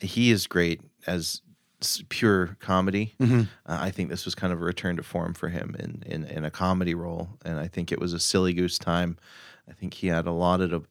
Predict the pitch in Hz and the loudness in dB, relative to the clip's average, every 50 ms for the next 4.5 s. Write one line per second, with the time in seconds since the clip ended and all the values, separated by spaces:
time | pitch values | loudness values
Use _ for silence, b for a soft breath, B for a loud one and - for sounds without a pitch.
0 | _ - 113 127 135 123 110 90 - 90 101 98 95 98 98 104 107 - - 92 | _ 2 4 6 6 6 4 2 2 -2 -2 -2 0 2 4 4 4 4 0 -6
1 | 87 92 95 98 - - - 95 92 90 90 76 82 80 78 - - - 85 85 | -2 0 0 0 0 2 2 2 2 2 0 -2 -2 -6 -6 -6 -6 -2 0 0
2 | 82 78 78 - - - - 87 85 82 80 80 78 b b b b b b b | 0 0 -2 -6 -8 -8 -6 -4 -4 -4 -6 -8 -10 b b b b b b b
3 | b b b b b _ - - - 107 95 - - 117 120 120 117 - - 107 | b b b b b _ -10 -6 -6 -4 -4 -4 0 2 2 2 2 2 4 6
4 | 101 101 101 - - 98 92 87 82 | 6 6 6 4 2 2 0 0 -2